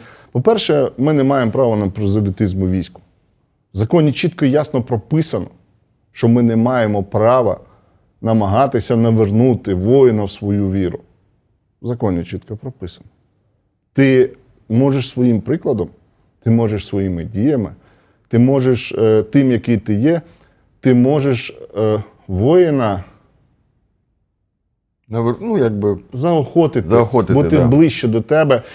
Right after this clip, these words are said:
Speaker 1: і вже потім пізнати твою віру, спитати за неї і поговорити за неї.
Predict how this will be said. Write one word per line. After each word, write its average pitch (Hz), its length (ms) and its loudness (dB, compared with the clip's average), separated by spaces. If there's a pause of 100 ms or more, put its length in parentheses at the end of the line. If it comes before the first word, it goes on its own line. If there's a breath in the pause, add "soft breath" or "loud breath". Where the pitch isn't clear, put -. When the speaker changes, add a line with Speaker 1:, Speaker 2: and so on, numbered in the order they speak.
(140 loud breath)
Speaker 1:
і 139 100 4
вже 131 240 2
потім 151 440 2
пізнати 127 520 2
твою 113 340 2
віру, 131 240 4
спитати 143 600 0
за 127 140 2
неї 120 340 2
і 113 60 -2
поговорити 113 720 2
за 98 120 0
неї. 73 220 -4